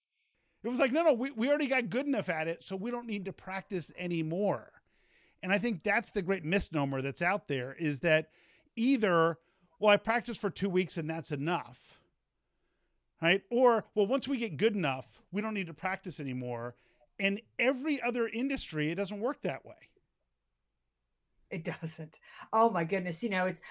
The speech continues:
Speaker 2: we've talked so much about, um, about athletes, and, um, we have a guy here in town who, uh, who made it to Wimbledon. He actually played with, um, with Agassi. And, um, when you talked about, so he was on the tour for years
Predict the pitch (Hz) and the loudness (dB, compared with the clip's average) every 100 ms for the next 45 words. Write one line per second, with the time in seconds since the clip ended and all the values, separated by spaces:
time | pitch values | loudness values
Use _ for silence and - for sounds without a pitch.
0 | - 254 240 254 214 - 226 185 180 190 | -4 -2 2 4 4 4 0 2 2 2
1 | 170 165 - - 170 165 160 175 170 160 | 4 4 4 0 -2 -2 -4 -4 0 0
2 | - 180 185 185 156 156 - - 185 175 | 2 0 0 0 0 0 -8 -12 -6 -4
3 | 175 - 175 170 165 - - - 208 233 | -4 -4 -2 -2 -2 -8 -18 6 10 10
4 | 214 180 170 185 190 190 190 170 160 175 | 8 6 6 6 6 4 0 -2 -2 0
5 | 165 160 160 160 156 151 147 - 170 165 | 2 2 0 2 2 2 0 0 -2 -2
6 | 160 185 175 175 175 156 160 160 160 147 | -2 -4 -4 -4 -4 -2 0 0 -2 -2
7 | 143 147 160 170 156 165 156 151 147 147 | -2 -2 -2 -4 0 2 4 2 2 0
8 | 143 - 170 147 143 156 156 147 143 - | -2 -2 0 4 4 4 0 -2 -4 -6
9 | - - - 180 170 165 - 175 165 160 | -18 -18 -4 2 4 2 2 4 4 4
10 | - 175 180 180 240 - 226 226 196 165 | -2 -2 0 2 0 6 6 6 6 4
11 | 165 214 233 233 247 226 226 247 226 165 | 8 8 8 8 8 6 6 6 8 6
12 | 160 151 160 147 143 - | -2 0 2 0 -2 -10